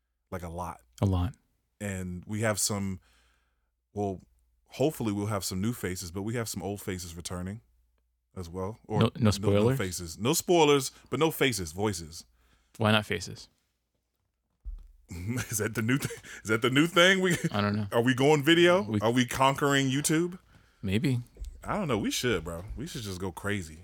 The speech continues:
Speaker 1: Like, we should go real crazy and see what happens. But, um, nonetheless, we will continue to give you the guys the content. Uh, hopefully our content is helping you, are learning from it, is teaching you, is challenging you, and all of those things.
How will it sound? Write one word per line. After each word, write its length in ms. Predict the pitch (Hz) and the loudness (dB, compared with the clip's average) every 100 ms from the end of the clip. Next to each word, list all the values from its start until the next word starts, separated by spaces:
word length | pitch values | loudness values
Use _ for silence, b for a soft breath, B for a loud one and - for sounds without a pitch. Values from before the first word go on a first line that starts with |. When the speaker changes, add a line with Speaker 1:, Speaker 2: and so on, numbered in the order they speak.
| 95 | -14
Speaker 1:
Like, 120 | 95 | -8
we 100 | 127 | -8
should 160 | 147 113 | -4 -2
go 80 | |
real 320 | 95 95 101 95 | -2 0 -2 -2
crazy 400 | 101 90 82 82 | -6 -8 -10 -14
and 160 | 90 | -14
see 180 | - 101 | -12 -10
what 180 | 90 85 | -10 -10
happens. 380 | 90 82 80 82 | -10 -12 -16 -14
But, 240 | 90 80 _ b b b b b 101 | -14 -14 _ b b b b b -6
um, 440 | 101 101 92 90 - | -2 -2 -4 -8 -10
nonetheless, 640 | 113 151 151 120 110 110 | 0 0 2 2 2 2
we 100 | 123 | -4
will 120 | 123 110 | -4 -4
continue 480 | 101 - 127 120 | -6 -4 -4 -4
to 120 | 110 98 | -4 -6
give 220 | 104 95 | -6 -6
you 80 | 92 | -8
the 120 | 85 | -10
guys 380 | 92 92 98 87 | -10 -8 -6 -8
the 80 | 85 | -12
content. 540 | 101 92 - 92 87 b b b b _ | -8 -6 -6 -8 -10 b b b b _
Uh, 300 | 90 87 85 | -8 -8 -8
hopefully 640 | 87 123 117 113 107 101 b b b _ | -4 -2 -2 -2 -2 -4 b b b _
our 120 | 92 | -12
content 440 | - 104 95 95 90 | -6 -6 -6 -6 -6
is 160 | 82 | -6
helping 580 | 113 113 113 110 104 95 _ | -2 -2 0 -2 -2 -8 _
you, 240 | 95 95 92 | -12 -8 -8
are 40 | |
learning 360 | 87 107 113 110 | -2 -2 0 -2
from 300 | - 107 101 | -4 -4 -2
it, 100 | 95 | -6
is 140 | 87 | -8
teaching 400 | - 120 107 107 | -8 -6 -6 -4
you, 160 | 104 95 | -4 -4
is 120 | 90 | -6
challenging 500 | - 101 98 92 92 | -6 -4 -4 -4 -6
you, 100 | 92 | -6
and 100 | 90 | -4
all 140 | 90 90 | -4 -6
of 60 | 85 | -8
those 200 | 82 - | -10 -10
things. 340 | 85 92 | -12 -12